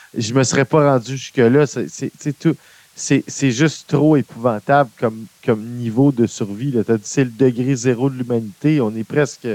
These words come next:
on est presque en dessous, là, à ce, rendu à ce moment-là du film. En tout cas, c'est super marquant.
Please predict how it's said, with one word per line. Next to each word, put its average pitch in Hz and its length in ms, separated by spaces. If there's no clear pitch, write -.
on 120 60
est 117 60
presque - 420
en 98 140
dessous, - 360
là, 104 260
à 98 40
ce, - 140
rendu 101 320
à 107 80
ce - 100
moment-là 107 360
du 95 80
film. 117 260
En 87 60
tout - 120
cas, 127 80
c'est 120 160
super 147 320
marquant. 123 420